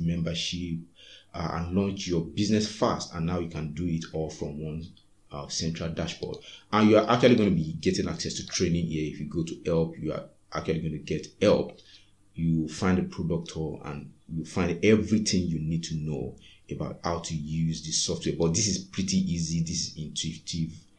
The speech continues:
to use, as you're gonna find out, uh, shortly. So if you click on this anytime from ten A M,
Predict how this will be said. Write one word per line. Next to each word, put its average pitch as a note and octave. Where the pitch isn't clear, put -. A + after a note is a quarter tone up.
to -
use, F2+
as D2+
you're D#2
gonna E2
find D#2+
out, -
uh, -
shortly. -
So A#2+
if A#2
you A#2+
click E3
on G#2+
this A2+
anytime G#2+
from F#2
ten A#2+
A G2+
M, F#2+